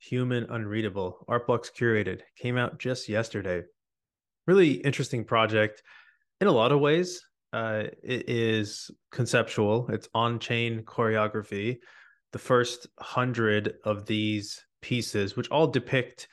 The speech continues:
you know, they're beautiful black and white images with some, uh, they're fascinating to look at, but you see here on screen, number one thirty-six, there's a hand there. So you see, like, dance moves happening.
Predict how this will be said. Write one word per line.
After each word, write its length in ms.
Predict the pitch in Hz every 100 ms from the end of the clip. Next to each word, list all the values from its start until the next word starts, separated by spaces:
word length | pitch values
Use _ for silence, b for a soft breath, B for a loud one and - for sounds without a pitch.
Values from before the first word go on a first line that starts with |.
| B B B
you 80 | 156
know, 60 | 131
they're 120 | 123
beautiful 840 | 120 139 135 135 127 123 117 -
black 280 | 117 117 117
and 100 | 113
white 360 | 107 110 110 -
images 760 | 110 110 101 104 104 101 95 -
with 200 | 107 -
some, 520 | - 104 101 98 95 _ _ _ _ - -
uh, 220 | - - -
they're 120 | 185
fascinating 560 | 208 220 143 117 110
to 140 | 107 107
look 180 | 107 107
at, 200 | 101 101
but 120 | 98
you 80 | 120
see 220 | - 120
here 380 | 120 110 107 110 B B B -
on 100 | 101
screen, 320 | - 143 131
number 220 | 110 107
one 160 | 107 107
thirty-six, 560 | 104 98 - 156 147
there's 220 | - 107 -
a 40 |
hand 480 | - 139 131 127 120
there. 240 | 117 113
So 160 | 110 113
you 80 | 113
see, 320 | - 139 117
like, 160 | 101 - 113
dance 400 | - 113 113 -
moves 380 | 107 107 104 104
happening. 600 | 113 104 101 104 104